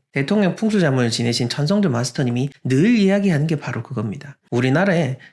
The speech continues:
거의 대부분의 묘든 그런 게 한 칠팔십 퍼센트 이상은 잘못된 자리에 쓰여져 있습니다. 그렇게 봤을 때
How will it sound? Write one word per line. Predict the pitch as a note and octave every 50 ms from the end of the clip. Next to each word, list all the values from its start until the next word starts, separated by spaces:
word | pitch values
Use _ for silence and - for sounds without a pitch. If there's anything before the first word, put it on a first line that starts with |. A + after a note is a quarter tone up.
| _
거의 | _ - A2+ B2 D3+ G3+ A3 A3
대부분의 | - D3 E3 F#3 G#3+ A3+ A3+ G3+ C#3 C3+ C#3 C3+
묘든 | B2+ B2 B2 A#2+ C3+ C#3+ E3 D#3+ C3+ A2 C#3 -
그런 | - - D3 F3 F#3+ E3+
게 | - C3+ C3+ B2+ A#2+ -
한 | - - D3 D3+ D3
칠팔십 | - - - A3+ A3 - - A3+ A3+ - C4 B3+
퍼센트 | - F#3 D3+ D#3 C#3+ D3 F#3
이상은 | G3 G3 F#3 C3+ C3 D#3 F3 - -
잘못된 | - - A#2+ A#2+ A#2 A2+ A2+ - - D3 E3+ E3+
자리에 | E3 F#3 G3 G#3 G3+ D3 A#2+
쓰여져 | A#2+ - - - D#3+ F3+ G3 G3+
있습니다. | C#3+ A#2+ A#2 - - A#2+ C#3+ D3+ C#3+ D3 C#3+ -
그렇게 | - C3 D3+ F3 F3+ F3+ - D#3 C#3+
봤을 | - - C3+ C#3 - - D#3+ D3+ D3
때 | - E3 B2 -